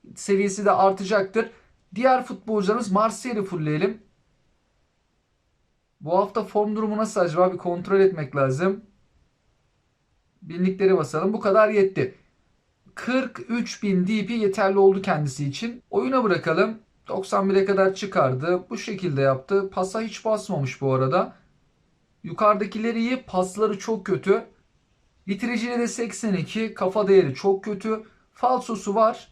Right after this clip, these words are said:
Hız, hızlanması önemli. Hız değeri seksen üç. Hızlanması, ilk başta o kalkış hızı gayet iyi. Doksan. Şut gücü yetmiş dokuz. Hava hakimiyeti yok kendisinin.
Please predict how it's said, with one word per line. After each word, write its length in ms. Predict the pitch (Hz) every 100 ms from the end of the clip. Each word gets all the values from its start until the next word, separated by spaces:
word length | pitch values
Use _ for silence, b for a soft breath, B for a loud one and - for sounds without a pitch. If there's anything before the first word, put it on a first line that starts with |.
| _ - -
Hız, 240 | 254 240
hızlanması 560 | 254 247 240 240 240 240
önemli. 340 | 233 196 214
Hız 260 | 208 233 202
değeri 160 | 233
seksen 360 | 202 226 - 226
üç. 220 | 247 -
Hızlanması, 640 | 180 180 214 220 226 - 190
ilk 180 | 180 202
başta 280 | 196 190
o 100 | 196
kalkış 420 | 190 190 190 190 202
hızı 220 | 190 240
gayet 360 | 220 165 -
iyi. 280 | 202 190 190
Doksan. 480 | 185 180 - 185 220 b b b b b
Şut 280 | - - -
gücü 200 | 202 180
yetmiş 360 | 170 151 -
dokuz. 480 | 143 127 220 226 - _ _ _ _ _ _
Hava 260 | - 214 254
hakimiyeti 500 | 240 - 233 233 254
yok 180 | 240 -
kendisinin. 720 | 202 165 147 160 180 226